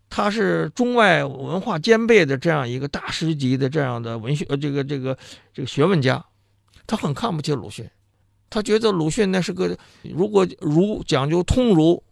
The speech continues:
和这个，这个小儒的话，说鲁迅先生不过是个小儒而已，他看不，看不起他。他后来他读到了鲁迅先生批评这个林语堂的小品，小品文，说这小品文你把它搞成一种闲适文学，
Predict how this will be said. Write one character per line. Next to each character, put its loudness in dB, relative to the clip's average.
和 0
这 0
个， -2
这 -6
个 -4
小 -2
儒 -4
的 -2
话， -4
说 -6
鲁 -2
迅 -2
先 0
生 -2
不 -8
过 -4
是 -8
个 -6
小 -2
儒 0
而 4
已， -12
他 -8
看 -4
不， -4
看 -2
不 2
起 -6
他。 -12
他 0
后 4
来 4
他 4
读 -2
到 4
了 2
鲁 -2
迅 0
先 2
生 0
批 0
评 2
这 -6
个 -2
林 0
语 2
堂 0
的 -2
小 0
品， 4
小 -2
品 4
文， -6
说 -8
这 -4
小 0
品 6
文 2
你 0
把 0
它 0
搞 -4
成 2
一 4
种 0
闲 4
适 6
文 4
学， -2